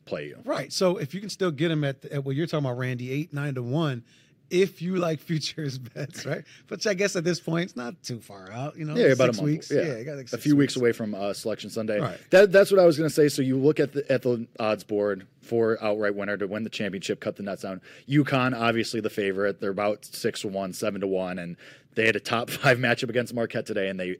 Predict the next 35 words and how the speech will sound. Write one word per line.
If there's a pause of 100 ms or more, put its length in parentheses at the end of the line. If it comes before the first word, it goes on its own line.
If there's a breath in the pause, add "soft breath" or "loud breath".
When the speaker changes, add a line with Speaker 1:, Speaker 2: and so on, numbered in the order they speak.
(140)
Speaker 1:
absolutely
blew
'em
out. (240 loud breath)
Shows
why
they're
the
number
one
team
in
the
country.
Purdue,
second
favorite (180 loud breath)
at
that
eight
to
nine
range. (220 loud breath)
Then
you
have
Houston,
Arizona,
Tennessee, (220 loud breath)
all
around
ten,
thirteen
to
one.